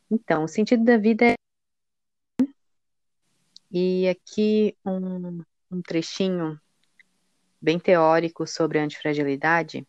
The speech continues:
que diz o seguinte: "O antifrágil cria a consciência da existência de fatores externos e inesperados, e diante desses fatores, encara a aleatoriedade com naturalidade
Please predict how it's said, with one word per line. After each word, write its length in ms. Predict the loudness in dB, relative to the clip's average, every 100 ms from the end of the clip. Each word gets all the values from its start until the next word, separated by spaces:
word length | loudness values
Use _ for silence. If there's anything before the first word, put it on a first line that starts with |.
| _
que 100 | -14
diz 200 | -8 -8
o 60 | -8
seguinte: 640 | -8 -6 -6 -12 -18 -20 _ _ -20 -20 -20 _ _
"O 100 | -2
antifrágil 720 | -2 -2 -2 2 2 2 0
cria 400 | -6 -4 0 2
a 40 | 2
consciência 720 | 0 -6 0 0 0 -2 -2
da 100 | 0
existência 600 | -2 -4 -6 -6 -4 -4
de 100 | -4
fatores 500 | -2 -2 0 -2 -2
externos 800 | -6 -2 2 4 2 -2 -6 -10 -4
e 140 | 0
inesperados, 880 | 2 0 -2 -2 0 0 -2 -4 -10 _ _ _ _ -2
e 100 | 2
diante 340 | 4 4 6
desses 320 | 4 4 0
fatores, 680 | -2 0 4 6 6 0 -4
encara 520 | -4 -2 2 4 4 2
a 200 | 0 2 0 -6 0
aleatoriedade 1500 | 2 4 4 4 4 4 2 4 2 2 0 0 0 0 0
com 140 | 0
naturalidade 1000 | -2 0 0 0 0 -2 -2 -2 -6 -12